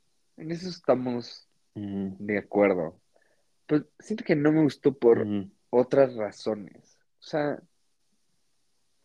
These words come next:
Speaker 1: lo cagado, ¿no? O sea, no sé, se me hizo,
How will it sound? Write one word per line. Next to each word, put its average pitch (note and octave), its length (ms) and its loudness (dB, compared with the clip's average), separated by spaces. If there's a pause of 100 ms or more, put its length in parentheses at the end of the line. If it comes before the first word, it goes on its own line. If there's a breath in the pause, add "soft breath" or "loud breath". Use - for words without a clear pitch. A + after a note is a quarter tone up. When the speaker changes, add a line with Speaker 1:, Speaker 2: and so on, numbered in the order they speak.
(300)
Speaker 1:
lo D#3+ 180 -2
cagado, G#3+ 600 -2
¿no? C#3+ 340 0
O D#3 100 -10 (1000)
sea, E3+ 100 -6
no E3+ 80 -10
sé, G#3+ 200 -4
se C3+ 140 0
me C#3 120 -4
hizo, F3+ 160 2